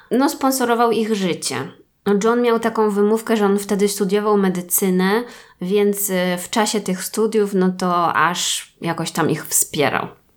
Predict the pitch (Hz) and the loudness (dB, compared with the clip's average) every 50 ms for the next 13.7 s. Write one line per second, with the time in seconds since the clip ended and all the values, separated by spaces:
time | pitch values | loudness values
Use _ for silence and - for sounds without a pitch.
0 | _ - - 220 220 208 202 196 190 196 196 185 185 190 180 190 190 202 208 - | _ -6 -2 -2 0 0 0 -2 -2 0 0 0 0 0 0 0 0 -2 -2 -2
1 | - - - 196 185 185 185 185 185 180 190 175 175 170 175 190 202 202 202 196 | -6 -6 -4 -2 0 0 0 -2 -2 0 0 2 2 2 2 0 0 2 0 0
2 | 190 - - 196 190 190 196 202 190 190 202 196 190 170 170 165 160 175 190 196 | -2 -2 -2 0 2 2 2 0 0 -2 -4 -4 -2 -2 -2 -2 0 0 -2 -2
3 | 196 - - - 170 165 170 175 175 196 196 - - - 190 180 175 170 175 160 | -2 -4 -8 -6 -6 -4 -2 0 0 2 2 0 0 -2 -2 -2 -2 -2 -4 -4
4 | 165 175 180 185 185 196 190 - - - - 185 180 180 185 202 214 226 240 220 | 0 2 4 4 4 4 2 0 -4 -2 0 0 2 4 4 2 2 2 0 -2
5 | 233 - - 139 127 - - 160 160 165 170 160 160 160 156 156 156 151 147 - | -2 -2 -2 0 0 0 -2 -4 -4 -2 0 0 2 2 2 2 2 2 0 0
6 | - - 160 165 160 - - 160 160 - - 185 180 - - 185 180 175 170 165 | -2 -4 -6 -6 -6 -6 -6 -6 -4 -2 -2 -4 -2 0 0 2 2 2 2 0
7 | 165 170 170 170 175 170 156 151 156 156 165 175 175 170 165 160 160 160 160 190 | 0 0 0 0 2 2 2 2 2 2 2 2 0 0 0 0 -2 0 -2 -2
8 | 180 180 180 170 170 165 160 156 160 160 165 170 180 - - - - - - - | -2 0 0 0 0 -2 -2 0 0 0 0 0 -2 -6 -12 -18 -18 -14 -8 -2
9 | 170 196 202 - 202 190 190 185 180 175 170 170 165 170 165 160 160 147 151 160 | 2 2 4 4 4 2 2 0 0 0 0 0 0 2 2 0 0 0 0 0
10 | 165 175 175 170 165 170 170 - - - 180 180 - - 175 165 175 170 165 156 | 0 0 0 -2 -2 -2 -2 -2 -2 0 0 0 0 -2 -4 -4 -2 -2 -2 -2
11 | - - 165 165 160 156 - - 170 190 185 - - - - 160 185 185 - - | 0 0 0 0 0 -2 -2 0 0 0 0 -2 -2 -2 -2 -4 -4 -4 -6 -4
12 | - 165 156 160 175 202 208 - - - _ _ _ - - 208 208 - - - | -2 0 0 2 2 0 0 -2 -6 -16 _ _ _ 0 0 0 0 0 -4 -4
13 | - - - 165 156 156 151 165 185 - - - - | -2 -2 0 0 2 2 0 0 0 -4 -6 -8 -8